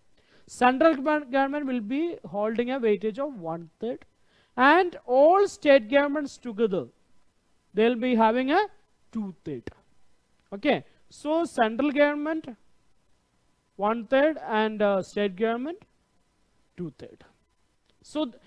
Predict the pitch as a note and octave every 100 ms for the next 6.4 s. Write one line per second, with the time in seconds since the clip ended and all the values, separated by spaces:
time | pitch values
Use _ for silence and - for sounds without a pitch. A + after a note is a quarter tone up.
0 | _ - A#3 C4 F4+ F#4+ - D#4 D#4+ E4
1 | D#4 D#4 D#4 - G#3+ G#3+ F#3+ A#3 E3+ A2
2 | - - - _ _ A3 C4 D#4 - _
3 | _ _ A3+ E4+ C4 G3 C#4 G#3 G3+ D4
4 | - _ _ _ _ _ _ B3+ C4+ D4+
5 | - D#4 E4 - - _ D#4 - A#3+ G3
6 | F#3 C#4 E4+